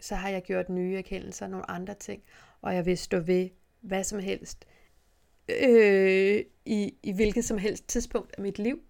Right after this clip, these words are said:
fordi at, at, at det kan godt være, at der er nogle andre erfaringer om et år, men de erfaringer, jeg har lige nu, lige i dag, og, øh, ja, altså, det står jeg fuldt inden for lige nu, lige her. Øhm,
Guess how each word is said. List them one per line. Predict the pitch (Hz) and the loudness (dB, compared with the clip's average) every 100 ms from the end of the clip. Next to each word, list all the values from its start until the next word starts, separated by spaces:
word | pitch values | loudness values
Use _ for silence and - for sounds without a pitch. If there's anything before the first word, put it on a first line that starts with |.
| _ | _
fordi | - 214 190 | -10 -8 -4
at, | 196 190 - - - - - | -4 -6 -16 -20 -20 -20 -10
at, | 190 202 | -6 -6
at | 180 | -6
det | 190 | -4
kan | 190 | -4
godt | 247 240 | -4 -6
være, | 220 | -6
at | 220 | -4
der | 208 208 208 | -6 -6 -8
er | 185 | -8
nogle | 180 175 | -6 -6
andre | 175 185 214 | -6 -6 -8
erfaringer | - 208 202 202 | -8 -8 -8 -10
om | 185 | -10
et | - | -8
år, | 185 220 - - _ _ | -8 -8 -12 -20 _ _
men | 202 180 - | -8 -8 -4
de | 226 | -2
erfaringer, | 226 - - 185 | -2 -4 -6 -8
jeg | |
har | 170 208 - | -10 -10 -10
lige | 196 196 202 | -10 -8 -6
nu, | 190 180 180 | -8 -8 -12
lige | 214 185 208 208 214 - - _ _ | -14 -6 -4 -4 -8 -16 -20 _ _
i | 190 | -6
dag, | 180 180 - | -4 -6 -4
og, | - 233 254 - - - - _ | 0 2 0 -6 -20 -20 -20 _
øh, | 214 196 185 180 - | 2 4 4 2 6
ja, | 214 202 - - - - | 8 12 12 12 -10 -12
altså, | 190 208 185 - _ _ _ - | -4 -2 -4 -8 _ _ _ -8
det | 196 | -6
står | 208 | -6
jeg | 185 | -8
fuldt | - 180 | -6 -6
inden | 175 180 | -6 -6
for | 180 185 | -8 -8
lige | 196 190 | -8 -8
nu, | 185 180 | -10 -12
lige | 196 185 | -14 -12
her. | 180 - - - - - - | -12 -12 -16 -20 -20 -20 -10
Øhm, | 190 180 170 165 160 160 | -4 -2 0 -2 -4 -6